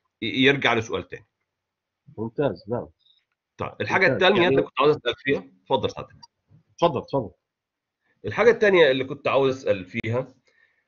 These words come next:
Speaker 1: آه، هو أنا عندي سؤالين، هو إيه فايدة الباسورد حضرتك؟ يعني عندي تلات أسئلة، أول سؤال إيه هي فايدة الباسورد؟ تاني
Speaker 2: أيوة.
Speaker 1: حاجة، أنا كان في عندي نت-، سؤال في عندي اي سي، إزاي أحط له درجته فين؟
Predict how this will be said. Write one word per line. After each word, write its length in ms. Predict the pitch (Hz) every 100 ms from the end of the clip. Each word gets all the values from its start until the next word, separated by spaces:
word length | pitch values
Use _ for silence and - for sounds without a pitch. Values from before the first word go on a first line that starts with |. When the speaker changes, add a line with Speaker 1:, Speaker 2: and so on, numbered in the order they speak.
| - 107
Speaker 1:
آه، 260 | 110 -
هو 160 | 117 170
أنا 80 | 180
عندي 160 | 214
سؤالين، 460 | - 117 127 104 90
هو 180 | 127 143
إيه 120 | 233
فايدة 360 | 233 220 165
الباسورد 540 | 147 165 160 139 113 -
حضرتك؟ 420 | - 82 82 - _ - _ _ _ _ _ _ _ _
يعني 200 | 101 110
عندي 180 | 139 147
تلات 320 | 139 160 -
أسئلة، 360 | - 107 104 92
أول 220 | 165 175
سؤال 320 | - 151 190
إيه 200 | - -
هي 60 | 156
فايدة 260 | 175 170 117
الباسورد؟ 520 | 139 143 156 170 196 - _ _ _ _ _ _ - -
تاني 160 | 160 -
Speaker 2:
أيوة. 120 | 143
Speaker 1:
حاجة، 180 | 101 110
أنا 60 |
كان 160 | 127 123
في 160 | 196
عندي 300 | 190 214 175
نت-، 300 | 165 160 -
سؤال 440 | - 156 151 190 190
في 320 | - 185 170
عندي 420 | 151 175 165 165
اي 140 | 180 147
سي، 260 | 98 87 113
إزاي 260 | 110 170
أحط 220 | - 151
له 120 | 180 151
درجته 260 | 165 127
فين؟ 320 | - 123 92